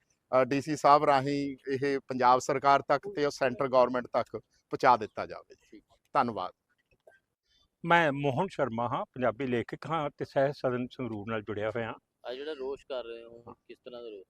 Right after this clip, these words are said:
Speaker 3: ਇਹ ਰੋਸ ਇਸ ਤਰੀਕੇ ਨਾਲ ਹੈ ਵੀ ਇੱਕ ਗਿਆਰਾਂ ਉੱਨੀ ਸੌ ਛਿਆਹਠ ਨੂੰ ਪੰਜਾਬ ਹੈ ਹੋਂਦ 'ਚ ਆਇਆ ਸੀ। ਉਸ ਵੇਲੇ ਇੱਕ ਨਾਅਰਾ ਵੀ ਸੀ ਕਿ "ਖਿੜਿਆ ਫੁੱਲ ਗੁਲਾਬ ਦਾ, ਚੰਡੀਗੜ੍ਹ ਪੰਜਾਬ ਦਾ", ਯਾਨੀ ਚੰਡੀਗੜ੍ਹ ਤੇ ਮਲਕੀਅਤ ਜਿਹੜੀ ਪੰਜਾਬ ਦੀ ਦਿਖਾਈ ਗਈ ਸੀ। ਪਰ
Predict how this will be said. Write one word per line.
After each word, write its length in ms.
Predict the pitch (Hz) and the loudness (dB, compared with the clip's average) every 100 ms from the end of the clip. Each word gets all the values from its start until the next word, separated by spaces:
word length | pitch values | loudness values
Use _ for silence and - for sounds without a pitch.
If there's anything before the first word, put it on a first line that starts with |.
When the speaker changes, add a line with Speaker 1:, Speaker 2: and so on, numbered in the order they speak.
| - | -4
Speaker 3:
ਇਹ 140 | 190 165 | 0 2
ਰੋਸ 260 | 160 190 | 2 0
ਇਸ 100 | 175 | -4
ਤਰੀਕੇ 420 | - 196 185 - 185 | -6 -10 -10 -6 -4
ਨਾਲ 200 | 123 123 | -2 -2
ਹੈ 180 | 120 127 | -2 -4
ਵੀ 280 | 151 170 175 - | -4 -8 -8 -6
ਇੱਕ 240 | 180 - | -6 -6
ਗਿਆਰਾਂ 320 | 143 143 139 | -4 0 2
ਉੱਨੀ 240 | 156 147 147 | 2 0 -8
ਸੌ 100 | - | -6
ਛਿਆਹਠ 380 | 139 - 127 131 - | -10 -4 -2 -2 -2
ਨੂੰ 140 | 131 127 | -8 -6
ਪੰਜਾਬ 340 | 143 123 117 110 | -4 0 0 -2
ਹੈ 80 | 120 | -8
ਹੋਂਦ 240 | 131 113 98 - | -6 -10 -12 -6
'ਚ 40 | |
ਆਇਆ 180 | 110 101 | -4 -4
ਸੀ। 280 | - - 156 _ _ _ - _ | -8 -20 -20 _ _ _ -20 _
ਉਸ 260 | 170 170 - | -2 -2 0
ਵੇਲੇ 180 | 185 202 | 2 2
ਇੱਕ 140 | 196 | 2
ਨਾਅਰਾ 280 | 156 156 196 | 4 6 6
ਵੀ 140 | 180 175 | 4 -4
ਸੀ 140 | - | -10
ਕਿ 160 | 160 170 | -6 -6
"ਖਿੜਿਆ 280 | - 143 143 | -2 0 0
ਫੁੱਲ 260 | - 139 139 _ | 0 -6 -6 _
ਗੁਲਾਬ 320 | 127 127 127 131 | 0 2 2 0
ਦਾ, 200 | 113 - _ _ _ _ _ - | -2 -2 _ _ _ _ _ 4
ਚੰਡੀਗੜ੍ਹ 440 | 202 208 196 165 127 | 4 6 6 6 4
ਪੰਜਾਬ 280 | 131 110 104 | 0 0 0
ਦਾ", 100 | 90 - _ - | -8 -14 _ -6
ਯਾਨੀ 140 | 143 | -6
ਚੰਡੀਗੜ੍ਹ 540 | 143 190 185 220 208 180 | 0 0 2 6 6 6
ਤੇ 100 | 196 | -4
ਮਲਕੀਅਤ 460 | 180 156 135 202 190 - | 2 2 0 2 2 2
ਜਿਹੜੀ 260 | 143 143 - | -4 -4 -4
ਪੰਜਾਬ 380 | 151 143 139 117 | -2 0 0 0
ਦੀ 100 | 127 | -6
ਦਿਖਾਈ 280 | 127 - 208 | -6 -6 -6
ਗਈ 200 | - 107 | -6 -12
ਸੀ। 400 | - 277 - 214 - - _ - | -12 -14 -14 -18 -18 -20 _ 0
ਪਰ 180 | 214 | 0